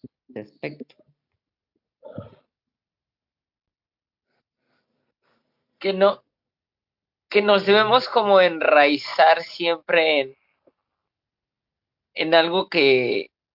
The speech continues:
Speaker 2: que como que siempre hemos estado, pero lo opacan las sensaciones, las experiencias, los pensamientos.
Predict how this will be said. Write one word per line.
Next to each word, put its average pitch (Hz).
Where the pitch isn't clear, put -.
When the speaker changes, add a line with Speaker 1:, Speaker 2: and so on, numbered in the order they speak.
Speaker 2:
que 135
como 151
que 151
siempre 180
hemos 175
estado, 160
pero 143
lo 165
opacan 156
las 139
sensaciones, 131
las 123
experiencias, 120
los 117
pensamientos. 113